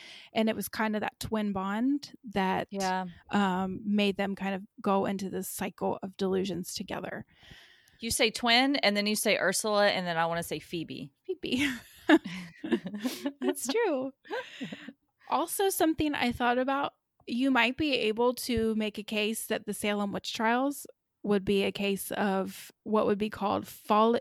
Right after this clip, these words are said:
Speaker 1: folie à
Speaker 2: Folie à group.
Speaker 1: Um, I can't pronounce this word. It's French, but it means madness of several.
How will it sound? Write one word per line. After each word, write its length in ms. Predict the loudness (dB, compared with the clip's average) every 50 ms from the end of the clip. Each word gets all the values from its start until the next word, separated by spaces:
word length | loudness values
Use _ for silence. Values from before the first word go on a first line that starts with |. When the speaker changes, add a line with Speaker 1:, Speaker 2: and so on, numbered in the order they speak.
| _ -8 -18
Speaker 1:
folie 420 | -10 0 2 4 4 4 4 4
à 240 | 4 4 4 2 0
Speaker 2:
Folie 300 | 0 0 2 2 2 2
à 100 | 2 0
group. 300 | -2 -2 -2 -2 -2 -2 -2 -2 0
Speaker 1:
Um, 560 | 2 4 4 2 2 0 0 -2 -4 -6 -8 _ _ _ _ -20 -20 -16 _ -4
I 80 | -4
can't 260 | -2 0 -2 -2 -2 0
pronounce 300 | 0 0 0 0 -2 -4
this 160 | -6 0 2
word. 340 | 4 6 8 8 6 4 2 -6 -20 -20 -20 -20 -14 -6
It's 280 | -2 -2 -2 -2 -4 -2
French, 440 | 0 2 4 4 4 2 0 -2 0
but 180 | 4 4 4 4
it 120 | 4 2
means 280 | 2 2 0 0 -2 -2
madness 520 | 0 0 2 0 0 0 -2 -4 -4 -2
of 180 | -4 -4 -4 -4
several. 680 | -10 -6 -2 -2 -2 -2 0 -4 -4 -2 -2 -6 -6